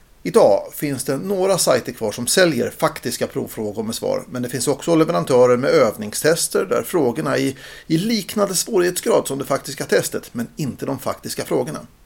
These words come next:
Certifieringen, som i praktiken var ett resultat av ett eller flera klarade certifieringstester, gav den certifierade en titel att använda sig av.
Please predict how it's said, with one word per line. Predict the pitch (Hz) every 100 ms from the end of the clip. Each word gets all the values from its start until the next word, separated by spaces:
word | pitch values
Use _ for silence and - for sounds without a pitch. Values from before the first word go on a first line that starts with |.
| _ _ _ _ _ _ _ _ _ - - - - - _ _ _ -
Certifieringen, | - 202 - 226 247 165 - 117
som | - 131
i | 151
praktiken | 147 147 226 208 - 104
var | 104 117 127
ett | 127
resultat | 123 - 110 120 117 -
av | 110
ett | - - _ 156
eller | 160
flera | - 104 107 127
klarade | - 160 117 110
certifieringstester, | - 147 143 156 131 120 127 120 - 165 - -
gav | 135 135 131
den | 135
certifierade | 117 135 160 - 117 110
en | 131 139
titel | - 175 - - 117
att | 104
använda | 101 98 90
sig | -
av. | 95